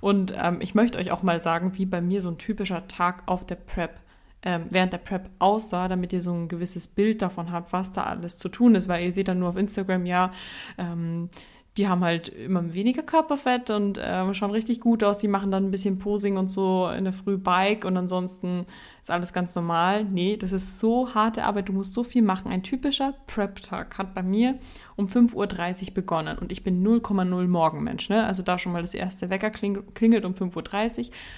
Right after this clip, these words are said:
aufstehen, dann, ähm, eher A's irgendwie anmischen oder kurz einen Kaffee trinken, damit ich überhaupt irgendwie ein bisschen wach werde. Dann bin ich erstmal aufs Bike gegangen und hab Cardio gemacht auf nüchternen Magen.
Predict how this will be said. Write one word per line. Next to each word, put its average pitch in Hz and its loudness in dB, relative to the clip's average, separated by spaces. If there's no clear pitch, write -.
aufstehen, 247 0
dann, 170 -2
ähm, 170 -6
eher 180 0
A's 214 4
irgendwie 196 2
anmischen 196 0
oder 175 0
kurz 185 -6
einen 185 -6
Kaffee 240 -2
trinken, 220 2
damit 175 -2
ich - -12
überhaupt 170 -4
irgendwie 165 -6
ein 160 -12
bisschen 160 -8
wach 190 -2
werde. 233 0
Dann 208 2
bin 220 4
ich 214 -4
erstmal 185 -8
aufs - -10
Bike 208 0
gegangen 233 4
und 220 2
hab - -8
Cardio 160 0
gemacht 170 -8
auf 165 -10
nüchternen 170 -8
Magen. 170 -6